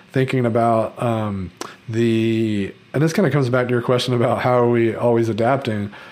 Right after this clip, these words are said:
And I think part of it is just the fact that a lot of what we do is bespoke. Of course, we package stuff up for repeatability. Like, if we see something,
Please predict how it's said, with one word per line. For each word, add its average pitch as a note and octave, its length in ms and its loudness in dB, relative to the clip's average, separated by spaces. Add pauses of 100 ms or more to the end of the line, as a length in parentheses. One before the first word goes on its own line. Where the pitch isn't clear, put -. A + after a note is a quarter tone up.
(100)
And A#2+ 100 0
I - 20 2
think C3+ 340 0
part C3 200 2
of C3+ 80 2
it B2 120 2
is A2 160 -2
just B2 160 -2
the B2+ 60 -2
fact A#2+ 280 0
that A2+ 140 -2
a A2+ 100 -2
lot A#2 260 4
of A#2+ 80 2
what B2 120 2
we A#2 100 2
do A#2+ 100 2
is A2 120 0
bespoke. G#2 600 -2 (180)
Of A#2+ 80 -6
course, B2+ 200 2
we A#2+ 80 2
package B2 360 -2
stuff G#2+ 280 -2
up B2 180 0
for A#2 100 -2
repeatability. A2+ 800 0 (260)
Like, B2 100 0
if B2 80 -2
we C#3+ 100 2
see C3 260 0
something, C3 460 0